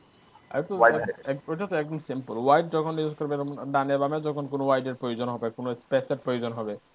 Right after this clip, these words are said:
Speaker 1: ডানে বামে, তখন ওইটা হচ্ছে ওয়াইড। আর height হচ্ছে উপরে নিচে। আপনি যাচ্ছেন একটা এলিমেন্ট নিতেন এবং একটা এলিমেন্টের size থাকবে কত, পাঁচশো পিক্সেল, তখন আপনি ওয়াইড দিবেন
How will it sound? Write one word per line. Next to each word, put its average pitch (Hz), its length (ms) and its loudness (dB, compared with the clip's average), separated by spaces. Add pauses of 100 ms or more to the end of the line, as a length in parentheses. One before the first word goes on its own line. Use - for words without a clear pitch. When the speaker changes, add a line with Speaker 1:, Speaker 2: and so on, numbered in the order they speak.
(760)
Speaker 1:
ডানে 127 320 0
বামে, 131 360 0
তখন 135 200 -6
ওইটা 143 220 -2
হচ্ছে 151 200 -4
ওয়াইড। 127 340 0
আর - 140 -8
height 151 360 2
হচ্ছে 156 240 -4
উপরে 135 340 2
নিচে। 117 400 -6 (920)
আপনি 143 160 -2
যাচ্ছেন 165 260 0
একটা 160 260 0
এলিমেন্ট 165 320 4
নিতেন 151 300 -2
এবং 139 260 0
একটা 143 240 -2
এলিমেন্টের 151 500 0 (840)
size 143 280 6
থাকবে 160 360 0
কত, 135 260 -2
পাঁচশো 143 320 -2
পিক্সেল, 120 220 -4
তখন 143 180 -2
আপনি 147 220 -2
ওয়াইড 156 340 2
দিবেন 143 320 -4